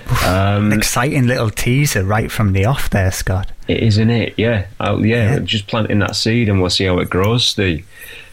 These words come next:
Speaker 2: I like
Speaker 1: Um,
Speaker 2: it.
Speaker 1: you've got two hours of us. We're gonna play a load of ace, ace tunes, um, and we've got loads to tell about, haven't we? Loads to talk about, Steve. We've been, like, this has been busy, hasn't it? Busy four weeks.
Speaker 2: It's been a busy month, isn't it? When we think about, when we were putting together what we're gonna talk about, we're like, "Oh,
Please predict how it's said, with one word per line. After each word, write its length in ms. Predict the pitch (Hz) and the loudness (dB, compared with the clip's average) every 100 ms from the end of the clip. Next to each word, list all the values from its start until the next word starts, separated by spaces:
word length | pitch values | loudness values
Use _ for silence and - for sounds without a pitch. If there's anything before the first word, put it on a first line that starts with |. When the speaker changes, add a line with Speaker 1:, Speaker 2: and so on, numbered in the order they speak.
| - | -4
Speaker 2:
I 20 | 104 | 0
like 240 | 107 113 | 2 2
Speaker 1:
Um, 200 | 117 113 | 2 2
Speaker 2:
it. 140 | 120 - - - - - | -2 -8 -20 -20 -10 -2
Speaker 1:
you've 120 | 117 | 0
got 160 | - - | 0 0
two 200 | 147 139 | 0 2
hours 240 | 139 135 | 2 2
of 140 | 131 | 2
us. 220 | 117 104 95 | 2 0 0
We're 100 | 113 | 0
gonna 120 | 117 | 0
play 220 | 101 120 113 | 0 0 2
a 80 | |
load 480 | 110 113 120 120 120 | 2 2 2 2 0
of 320 | - 110 107 95 - - | 0 0 0 0 -4 -2
ace, 420 | 113 117 110 - - | 0 2 0 -2 -2
ace 260 | 104 104 | 0 0
tunes, 600 | - - 110 104 92 87 - - | 0 0 2 2 0 0 -4 -2
um, 320 | 95 92 95 | 0 0 0
and 140 | 104 104 | 2 2
we've 120 | 95 | 2
got 200 | 110 127 | 0 0
loads 480 | 110 107 120 107 - | 2 2 0 -2 -2
to 120 | 110 | -2
tell 640 | 95 - 110 127 127 113 - | -2 -2 0 2 2 0 -2
about, 300 | - 98 90 85 | -2 0 0 2
haven't 180 | 120 | 2
we? 80 | 120 | 2
Loads 200 | 110 107 | 2 0
to 60 | 98 | 0
talk 200 | 120 127 | 0 0
about, 220 | 123 110 | 2 0
Steve. 260 | 95 101 92 | 0 0 0
We've 140 | 85 | 0
been, 200 | 85 123 127 | 0 0 0
like, 220 | 101 107 | 0 0
this 100 | 123 | 2
has 80 | 120 | 2
been 320 | 104 120 117 | 2 2 2
busy, 420 | 98 117 120 117 104 | 2 2 2 2 2
hasn't 180 | 120 | 2
it? 180 | 120 107 | 0 0
Busy 260 | 120 113 117 | 0 2 2
four 280 | 104 110 104 | 2 2 2
weeks. 320 | 123 104 117 | 2 0 -2
Speaker 2:
It's 80 | - | 0
been 140 | 190 | 2
a 40 | 208 | 2
busy 340 | 156 180 180 | 0 0 2
month, 300 | 127 190 175 | 2 2 2
isn't 160 | 151 190 | 0 0
it? 40 | |
When 140 | 139 120 | 2 2
we 80 | 120 | 2
think 240 | 170 165 | 0 0
about, 320 | 143 131 110 - | 0 0 0 2
when 120 | 120 | 2
we 60 | 120 | 2
were 60 | |
putting 240 | 117 147 127 | 2 0 0
together 360 | - 139 139 | 0 -2 2
what 140 | 98 101 | 2 2
we're 60 | |
gonna 180 | 110 107 | 2 2
talk 280 | - 143 156 | 2 0 0
about, 280 | - 95 - | 0 -2 0
we're 60 | |
like, 140 | 120 113 | 0 2
"Oh, 120 | 151 | 2